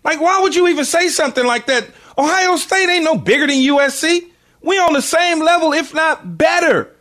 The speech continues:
Like, wh-, where's his mindset at? Like, you're supposed to be saying we need to be in the same damn conversation. We're both five and oh. We're both playing in championship games. I don't wanna hear nothing about no recency bias.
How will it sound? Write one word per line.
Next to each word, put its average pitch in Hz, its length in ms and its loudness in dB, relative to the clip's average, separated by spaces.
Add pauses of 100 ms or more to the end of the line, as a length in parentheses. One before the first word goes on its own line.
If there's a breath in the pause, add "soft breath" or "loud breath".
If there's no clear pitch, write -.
(320)
Like, 277 160 -2
wh-, 302 300 -2
where's 349 320 0
his 302 160 0
mindset 277 720 0
at? 185 340 -2 (280 soft breath)
Like, 285 300 -2 (220 soft breath)
you're 339 220 2
supposed 311 400 2
to 269 80 -2
be 269 160 0
saying 247 400 0
we 330 320 2
need 285 300 0
to 262 60 0
be 262 280 0
in 226 60 0
the 220 60 0
same 262 460 -2 (280 soft breath)
damn 247 440 2 (220 loud breath)
conversation. 214 840 0 (240 soft breath)
We're 180 220 4
both 302 300 6
five 285 320 4
and 254 100 0
oh. 240 180 2
We're 196 120 2
both 302 340 2
playing 302 240 2
in 277 80 -2
championship 233 600 -2
games. 214 420 -2 (280 loud breath)
I 339 40 0
don't 381 120 2
wanna 339 140 2
hear 285 200 2
nothing 262 300 -2
about 226 320 2
no 233 160 2
recency 247 640 -2
bias. 254 560 -2